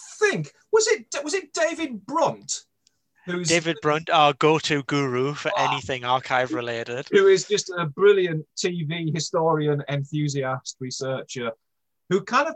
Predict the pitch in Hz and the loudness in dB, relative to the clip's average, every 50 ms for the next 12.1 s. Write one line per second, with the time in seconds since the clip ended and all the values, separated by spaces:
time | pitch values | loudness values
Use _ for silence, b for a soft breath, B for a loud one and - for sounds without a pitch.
0 | - - - 254 247 233 156 - - 269 330 320 - - 180 170 156 - 196 190 | -10 -4 -2 0 0 0 -2 -2 -2 -2 -2 -2 -4 -6 -4 -4 -4 -4 -4 -2
1 | 208 214 233 294 339 403 453 427 - - - 269 285 269 196 170 160 143 - 147 | -2 -2 -2 -2 -2 -2 -2 -2 -4 -6 -8 -6 -4 -2 -2 0 0 -2 -2 -2
2 | 220 294 302 - - - 151 127 110 98 90 87 87 - - - - _ - 151 | -4 -4 -4 -6 -6 -6 -6 -6 -6 -8 -8 -10 -10 -12 -14 -16 -14 _ -8 -8
3 | 170 - - - 269 277 277 254 - - _ - 214 151 98 208 - _ - - | -8 -8 -8 -6 -4 -4 -4 -4 -8 -8 _ -4 -4 -4 -4 -6 -12 _ -8 -6
4 | - - - - - b b b b b - - 165 196 202 190 196 175 160 156 | -6 -6 -6 -8 -12 b b b b b 2 4 4 4 4 2 -2 0 0 0
5 | 156 - 175 165 151 139 139 143 - - 151 151 160 151 - 117 107 110 107 143 | 0 0 0 2 2 0 -2 -2 0 0 2 2 0 -2 -4 -6 -6 -6 -6 -6
6 | 143 135 131 127 139 143 - 151 135 - - 131 131 123 117 B B B B B | -4 -2 0 0 0 0 0 -2 -2 -2 -2 -2 -4 -6 -10 B B B B B
7 | B B - 165 165 180 190 180 185 160 127 123 127 - 135 156 151 - - 147 | B B -14 -12 -8 -6 -4 -2 -2 0 0 -2 -2 -4 -2 0 0 2 2 0
8 | 143 - 151 170 202 - - 143 - - 196 214 - - 185 135 - 139 135 143 | -2 0 2 2 2 2 2 2 4 4 4 4 4 2 -2 -6 -4 -4 -4 -2
9 | - 135 135 131 - 139 123 131 127 123 - 220 - 127 127 - - - 160 - | 0 0 0 0 0 0 -2 -2 -2 -2 -2 -2 -2 -2 -4 -4 -4 -6 -6 -6
10 | - - 202 196 - - - 156 - - - 160 156 - 254 - 254 294 294 - | -4 -4 -4 -4 -6 -10 -10 -10 -10 -8 -8 -10 -10 -8 -4 -2 -2 -2 -2 0
11 | - 349 359 349 311 269 247 262 285 - - - 214 196 175 165 147 - - 165 | 2 4 4 4 4 4 4 4 4 4 2 0 0 0 0 0 -4 -6 -6 -6
12 | 160 151 | -6 -6